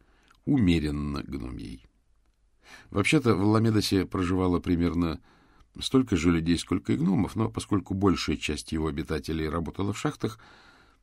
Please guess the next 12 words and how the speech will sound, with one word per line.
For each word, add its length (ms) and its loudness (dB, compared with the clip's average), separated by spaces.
они 360 4
были 360 2
или 320 0
низкорослы, 680 -4
или 320 -4
страдали 540 0
чуть 280 -4
ли 100 2
не 300 2
хроническим 960 -6
сотрясением 800 -8
мозга, 440 -4